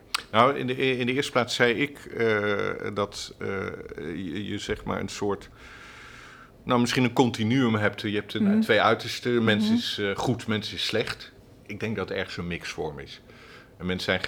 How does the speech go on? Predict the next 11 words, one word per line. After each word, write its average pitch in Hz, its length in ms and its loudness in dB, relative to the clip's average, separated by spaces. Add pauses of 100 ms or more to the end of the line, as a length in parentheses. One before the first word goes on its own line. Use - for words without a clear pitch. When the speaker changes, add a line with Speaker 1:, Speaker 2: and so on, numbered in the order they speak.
(180)
Speaker 1:
geen, 90 100 -8
geen, 92 240 -6
geen 85 260 -4
engelen, 101 300 -2
maar 95 100 0
ze 90 60 -6
zijn 92 160 -4
ook 90 120 -8
geen 90 180 -4
duivels. 76 580 -8 (880)
Eh, 95 760 2